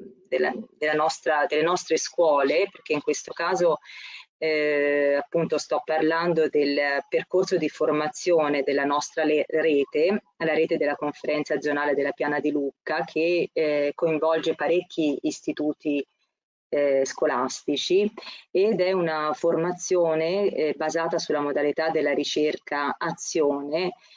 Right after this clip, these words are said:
Mm, il fatto di aver provato sulla nostra pelle, eh, è senz'altro stato un, un valore aggiunto anche al modo che abbiamo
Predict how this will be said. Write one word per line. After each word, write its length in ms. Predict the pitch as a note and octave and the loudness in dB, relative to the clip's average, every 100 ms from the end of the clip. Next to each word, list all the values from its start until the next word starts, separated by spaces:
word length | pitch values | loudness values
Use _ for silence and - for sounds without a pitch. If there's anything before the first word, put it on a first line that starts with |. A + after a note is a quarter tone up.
| _ _ _ _ F3 | _ _ _ _ 0
Mm, 340 | F3 E3 E3 D#3+ | 2 2 2 0
il 160 | - F3 | 0 0
fatto 420 | - A3+ A#3 G#3 | 0 0 0 0
di 140 | E3+ | 2
aver 680 | D#3+ D#3 E3+ F#3 F3 F3 E3+ | 0 0 0 0 2 0 0
provato 560 | - F3 E3 F3 F3 E3 | 0 0 2 2 0 -2
sulla 240 | - D3+ | -2 -2
nostra 400 | D3 E3 - D#3+ | 0 -2 -2 -4
pelle, 880 | D3+ E3 D3+ C#3 C#3 C#3+ C#3+ C#3 C#3 - | -2 0 0 0 -2 0 2 2 0 0
eh, 960 | C#3+ D3+ C#3+ C#3 C#3 C3+ C3 C3 F#2 | 0 2 2 2 0 0 0 0 -2
è 80 | - | -2
senz'altro 680 | D#3+ - E3 - G3+ G#3+ F#3+ | -6 -2 -4 -2 -4 -2 -2
stato 800 | E3+ - E3+ F3 F3+ F3+ F3+ E3+ | -2 -4 -4 -2 0 2 4 2
un, 760 | - D#3+ D#3 D3+ D3+ D3 D3 C#3+ | 0 -4 -2 -4 -8 -10 -16 -14
un 100 | D#3+ | -6
valore 380 | E3 F3 G3+ F#3+ | -2 2 2 2
aggiunto 880 | E3+ - D#3+ C#3+ C#3 C3+ D3 C#3+ D3 | 0 0 -2 -2 -6 -4 0 2 2
anche 680 | - F3 G#3 G3 - F3+ E3+ | 0 0 0 0 0 2 2
al 240 | - D#3 D#3+ | 2 0 2
modo 540 | E3+ F#3 F#3+ F3+ F#3+ | 2 2 2 4 2
che 140 | - D#3+ | 2 -2
abbiamo 520 | C#3 D3+ D#3 F3+ | 0 -2 0 0